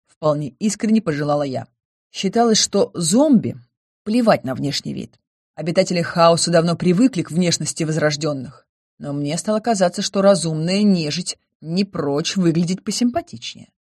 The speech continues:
Убрав книгу на полку, Лестер принялся рассеянно переставлять футляры со свитками. Он явно хотел о чем-то меня спросить и собирался с мыслями. «Леди Рейнер, как вы считаете, если правда обо мне выйдет наружу,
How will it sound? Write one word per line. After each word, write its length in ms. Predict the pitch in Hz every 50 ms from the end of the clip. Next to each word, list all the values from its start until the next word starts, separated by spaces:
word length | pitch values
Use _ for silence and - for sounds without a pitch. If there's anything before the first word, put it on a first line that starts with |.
| _ _ _
Убрав 440 | - 160 156 170 185 196 240 240 -
книгу 280 | - - 262 262 262
на 140 | 247 233 190
полку, 400 | - - 151 151 143 139 - 190
Лестер 420 | 202 180 151 143 143 - - 220
принялся 600 | - - 190 170 160 156 - - - 180 190 196 196 _ _ _ _
рассеянно 720 | - 165 170 165 - - - - - 196 208 233 240 240
переставлять 540 | 220 208 185 170 - - 156 165 180 190 190
футляры 440 | - - 175 - 160 156 147 147 170
со 140 | - - 220
свитками. 640 | - - 254 202 135 - - 131 127 123 120 123 _ _ _ _
Он 200 | 185 196 190 - -
явно 420 | 170 156 170 233 277 294 277 247
хотел 400 | 208 - 208 190 - 247 254 - -
о 100 | - 180
чем-то 300 | - - 226 214 202 233
меня 200 | 214 220 214 220
спросить 760 | 202 - - - 180 170 160 - - - 311 330 320 - - _ _ _ _ _ _ _ _ _
и 80 | 202
собирался 560 | 190 - 208 190 202 220 262 294 277 - -
с 120 | - - -
мыслями. 540 | 151 139 127 - - - - - - - _ _ _ _ _ _ _ _ -
«Леди 240 | 170 208 208 214
Рейнер, 360 | 233 214 175 143 123 - - - _ _ _ _ _ _ _
как 220 | _ - 226 - -
вы 40 |
считаете, 560 | 240 - - - - - - - - - - - _ _ _ _ _ _ _ _
если 340 | - 156 196 247 233 - -
правда 380 | 220 - - 226 233 214 208 208
обо 240 | - 196 196 190 196
мне 180 | 208 214 220
выйдет 220 | 202 202 190 190 190
наружу, 600 | 190 202 208 202 226 220 202 208 214 208 202